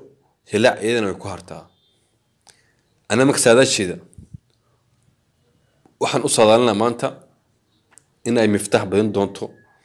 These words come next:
kuna badin doonto goolal gaaraya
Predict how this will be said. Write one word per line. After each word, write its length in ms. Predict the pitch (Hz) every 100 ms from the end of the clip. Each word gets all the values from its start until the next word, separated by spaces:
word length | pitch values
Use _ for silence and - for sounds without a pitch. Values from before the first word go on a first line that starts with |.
| _ _ _ _ -
kuna 160 | 139
badin 280 | 135 127 143
doonto 340 | 139 139 - 151 - - _ _
goolal 320 | 101 101 120
gaaraya 460 | 113 104 104 98 101